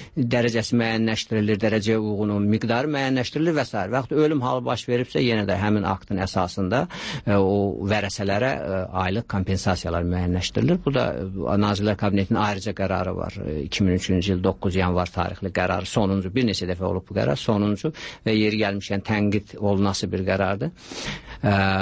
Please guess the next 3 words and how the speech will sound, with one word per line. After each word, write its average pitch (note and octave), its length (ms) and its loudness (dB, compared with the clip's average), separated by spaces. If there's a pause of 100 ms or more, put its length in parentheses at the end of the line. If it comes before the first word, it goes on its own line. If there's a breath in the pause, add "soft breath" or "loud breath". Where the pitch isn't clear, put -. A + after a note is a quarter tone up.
(640)
m-, C3 960 0
yəni, D#3+ 320 2 (160)
e, - 20 2